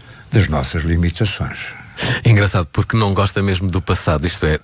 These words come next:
Speaker 2: não, não, não é nada saudosista, pois não? É a ideia que eu tenho.
Speaker 1: Não, tenho, tenho ótimas recordações do passado, desde miúdo.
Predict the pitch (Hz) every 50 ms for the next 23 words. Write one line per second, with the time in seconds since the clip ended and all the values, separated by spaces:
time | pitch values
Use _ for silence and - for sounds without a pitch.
0 | - - 98 101 98 101 101 - 95 98 95 92 92 - - 110 117 127 127 104
1 | 98 90 107 104 - 98 92 87 107 113 - - 98 95 117 101 90 - - -
2 | - - - - - - - - - - - - - - 127 107 85 80 78 82
3 | - - 78 69 69 76 76 - - - - 302 285 254 185 147 131 - 85 82
4 | 78 - - 87 87 73 85 95 98 - 107 95 95 110 101 - - - - 98
5 | 95 92 - - 101 104 98 92 92 80 - 87 82 - - - 101 107 117 117
6 | 104 98 95 78 69 71 80 82 80 90 104 127 131 -